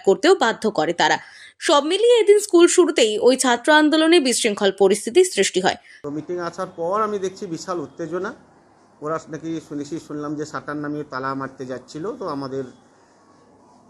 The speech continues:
Speaker 2: যারা অফিসের স্টাফ ছিল তারা প্রথমে প্রতিবাদ করে যে, "তোরা শাটার কেন নামাচ্ছে? এই অধিকার কে দিল?" এই এক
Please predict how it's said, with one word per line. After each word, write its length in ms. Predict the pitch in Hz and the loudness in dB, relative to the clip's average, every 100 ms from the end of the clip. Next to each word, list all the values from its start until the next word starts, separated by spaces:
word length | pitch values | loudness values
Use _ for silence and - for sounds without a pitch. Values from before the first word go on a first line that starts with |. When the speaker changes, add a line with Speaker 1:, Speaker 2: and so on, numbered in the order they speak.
| _ _ _ 143 | _ _ _ -8
Speaker 2:
যারা 440 | 143 139 135 127 - | -6 -4 -4 -6 -10
অফিসের 300 | 190 262 277 | -8 -6 -6
স্টাফ 220 | 277 208 - | -6 -8 -8
ছিল 200 | 208 247 | -4 -4
তারা 220 | 196 190 | -2 -4
প্রথমে 460 | 180 170 180 180 180 - _ _ _ _ _ | -6 -8 -4 -4 -6 -12 _ _ _ _ _
প্রতিবাদ 360 | 147 165 160 151 | -16 -8 -6 -6
করে 160 | 185 180 | -8 -6
যে, 60 | |
"তোরা 140 | 185 180 | -6 -6
শাটার 300 | 185 185 262 | -4 -4 -2
কেন 160 | 220 | -2
নামাচ্ছে? 360 | 185 147 127 175 | -2 -2 -6 -6
এই 60 | 190 | -4
অধিকার 320 | 185 185 160 | -2 -4 -6
কে 160 | 147 | -8
দিল?" 240 | 120 123 185 165 | -10 -10 -12 -10
এই 200 | 151 190 | -6 -4
এক 120 | 185 | -4